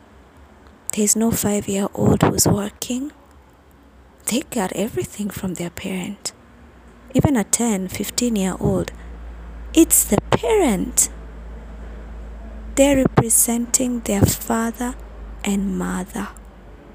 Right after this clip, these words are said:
Mm. So even us, mm, God has risked everything to put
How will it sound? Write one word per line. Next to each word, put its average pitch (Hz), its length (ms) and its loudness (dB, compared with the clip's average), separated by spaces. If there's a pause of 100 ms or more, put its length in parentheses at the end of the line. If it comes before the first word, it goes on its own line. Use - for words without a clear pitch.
(720)
Mm. 226 340 0 (1700)
So - 280 0
even 214 320 -4
us, - 580 -4 (300)
mm, 240 340 0 (1700)
God 240 260 -8
has - 320 -4
risked - 520 -4
everything 226 720 -8 (320)
to - 140 8
put - 320 2